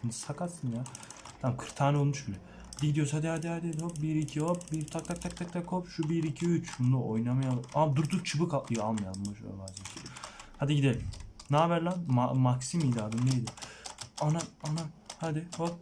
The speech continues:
hop, hop, hop, hop. Hop, hadi bakayım. Hop, hop, anan, hop. Lan ne yapıyorsun? Ne lan bu? Necmettin mi adın senin? Necmet, otuz yedi Necmet. Kesinlikle geri zekalı.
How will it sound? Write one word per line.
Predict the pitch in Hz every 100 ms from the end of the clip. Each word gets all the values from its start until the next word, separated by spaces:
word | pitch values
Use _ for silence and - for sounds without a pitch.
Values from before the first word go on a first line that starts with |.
| - -
hop, | 170 170 - - -
hop, | 170 175 - - -
hop, | 170 - - -
hop. | 165 170 - - - - - - - -
Hop, | 214 208 170
hadi | - 151 123
bakayım. | 113 110 - - - - - - - - - - - - -
Hop, | - 170 170 - -
hop, | 170 175 - -
anan, | 151 160 165 - -
hop. | 170 147 175 - - -
Lan | 139 156
ne |
yapıyorsun? | 180 214 220 151 135 -
Ne | 135 175 220
lan | 214 175
bu? | 135
Necmettin | 135 143 180 180 262
mi | 175
adın | 135 131
senin? | 131 143 151
Necmet, | 123 113 123 120
otuz | 110 123
yedi | 120 101
Necmet. | - 92 - - - - - - - - - - - - -
Kesinlikle | - 127 214 226 147
geri | 120 170
zekalı. | 190 165 127 98